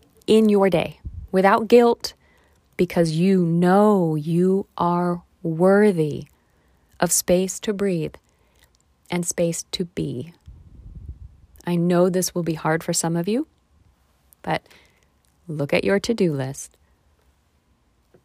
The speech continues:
And remove something. It can be small. It can be just a few minutes, but let it be something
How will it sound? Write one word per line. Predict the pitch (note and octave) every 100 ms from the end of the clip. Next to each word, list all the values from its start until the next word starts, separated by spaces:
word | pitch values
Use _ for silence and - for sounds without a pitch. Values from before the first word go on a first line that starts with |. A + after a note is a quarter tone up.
| _ _ _
And | F3 E3
remove | F3 F3+ F3+
something. | - D3+ D#3 E3 - - - - _ _ _ _ _ -
It | F#3+
can | - A3
be | F#4+
small. | - G3 D#3+ D3 B3 - _ _ _ _ _
It | G#3
can | A3+ G#3+
be | F#3 G#3
just | C4 -
a | F3+
few | - E3+
minutes, | D#3 C#3+ G#3+ - - _ _ _ _ -
but | G3+ -
let | G#3 G#3+
it | - -
be | A#3 A#3
something | - A3 F#3+ C#3 G3+